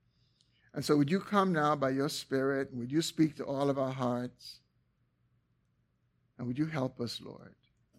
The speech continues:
Would you help us to do this? Lord, this is what you have called us to as your people. And we ask that you would, from your word,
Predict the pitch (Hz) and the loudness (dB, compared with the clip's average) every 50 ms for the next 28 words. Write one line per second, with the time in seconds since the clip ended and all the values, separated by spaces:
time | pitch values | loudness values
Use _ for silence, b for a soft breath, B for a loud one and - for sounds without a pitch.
0 | _ _ _ _ _ _ _ _ _ _ _ _ _ _ _ _ _ _ _ _ | _ _ _ _ _ _ _ _ _ _ _ _ _ _ _ _ _ _ _ _
1 | _ _ _ _ _ _ _ _ _ - 120 123 123 - - - 156 156 165 170 | _ _ _ _ _ _ _ _ _ -12 -10 -10 -10 -6 -2 2 2 2 2 0
2 | 151 - - - 143 123 - 127 - - 123 - 131 143 143 143 143 156 151 - | -2 -2 0 -4 -4 -4 -4 -6 -6 -8 -10 -4 0 0 0 2 2 0 -2 -2
3 | 151 131 131 139 143 135 - 147 147 143 143 127 117 117 - _ _ _ _ _ | -6 -6 -2 -2 -2 -2 -2 -2 -2 -2 0 -2 -2 -2 -4 _ _ _ _ _
4 | _ - - - 143 160 170 180 180 180 175 180 - - - 185 170 170 165 170 | _ -10 2 6 8 8 8 8 8 6 4 4 0 -2 2 4 4 4 4 2
5 | 180 180 - _ _ _ _ - - 139 135 - 143 143 - - 151 147 143 - | -2 -6 -10 _ _ _ _ -6 -6 -6 -2 -2 -2 -2 0 2 2 2 2 0
6 | 131 135 135 127 127 - _ _ _ _ _ _ _ _ _ _ _ _ _ _ | 0 0 0 -2 -4 -8 _ _ _ _ _ _ _ _ _ _ _ _ _ _
7 | _ _ _ _ _ _ _ _ - 123 117 127 131 127 131 139 131 127 123 127 | _ _ _ _ _ _ _ _ -8 -6 -2 0 2 4 4 4 4 2 0 -2
8 | - - 127 117 113 131 143 147 160 170 175 156 - - _ _ _ _ _ _ | -6 -8 -8 -8 -2 2 4 6 6 6 4 2 -2 -14 _ _ _ _ _ _
9 | - - 165 170 165 175 170 160 143 123 117 101 95 - - | -4 -2 -2 0 2 2 2 2 0 -2 -6 -8 -8 -10 -12